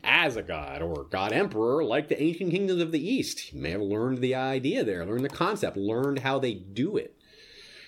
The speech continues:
He wants to be worshipped. He elevates himself to the level of one, uh, to a god by demonstrating his disdain for the gods of men,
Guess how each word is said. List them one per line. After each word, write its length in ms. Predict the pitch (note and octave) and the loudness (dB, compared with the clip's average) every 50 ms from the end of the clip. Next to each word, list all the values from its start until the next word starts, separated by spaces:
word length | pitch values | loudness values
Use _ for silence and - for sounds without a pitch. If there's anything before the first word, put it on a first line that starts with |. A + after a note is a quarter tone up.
| - - - | -10 0 4
He 100 | - D#3 | 4 6
wants 220 | D3 F#3 G3 F#3+ | 6 6 4 4
to 80 | - E3 | 2 0
be 140 | C3 C3 A2+ | 0 0 0
worshipped. 720 | G2+ G#2+ B2+ D3 D#3 D#3 D#3 - - D#3+ D#3+ E3 - - | 2 4 4 6 6 4 4 4 2 0 0 0 -4 -6
He 140 | - G#2 - | -6 0 4
elevates 320 | C#3 D#3 E3 D3 D#3 D3 D3 | 4 4 6 6 2 2 0
himself 440 | C3+ C3 - - D3+ C#3 C#3 C3+ - | -4 -2 4 4 6 6 4 2 -2
to 80 | - | -2
the 60 | B2 A2+ | -2 0
level 380 | G2+ G#2+ B2 C3 B2+ C#3 C#3 | 2 2 2 4 4 4 2
of 80 | B2+ G#2 | 2 0
one, 540 | A2 A2+ A#2+ A#2+ B2 B2 B2 B2 B2 B2 - _ _ _ _ _ _ _ - | 0 0 2 2 2 2 0 -2 -4 -6 -10 _ _ _ _ _ _ _ -4
uh, 120 | - - G2 - | -2 -2 -2 -2
to 180 | - - A#2 G2+ | 0 0 2 2
a 60 | E2+ D#2 | 2 0
god 420 | - F2+ F#2 G2+ G#2+ A2+ A#2+ B2 - - - | -2 0 0 2 2 0 0 -2 -6 -6 0
by 160 | - A#2 A#2+ | 2 4 4
demonstrating 600 | A#2+ C3+ C3 C3+ C3+ C3 - C#3+ C3 C3 C3 A#2+ | 4 4 4 2 2 2 2 2 2 2 0 -2
his 120 | A#2 F#2+ | -4 -4
disdain 720 | F2+ G2 G#2 - - C#3 D3+ F#3+ F3 B2 A2 A#2+ A#2 - - _ - - | -4 -4 -4 0 2 2 4 4 2 0 -2 -4 -8 -12 -16 _ -8 -2
for 80 | - A2 | 0 0
the 80 | G#2 | 2
gods 280 | F2+ B2+ A2+ A2+ A2 F#2+ | 2 2 2 2 0 -4
of 60 | E2 | -4
men, 520 | E2 F#3+ G#3+ F3+ F3+ A#2 F2+ G2+ - - | 0 2 4 4 4 2 -2 -6 -10 -12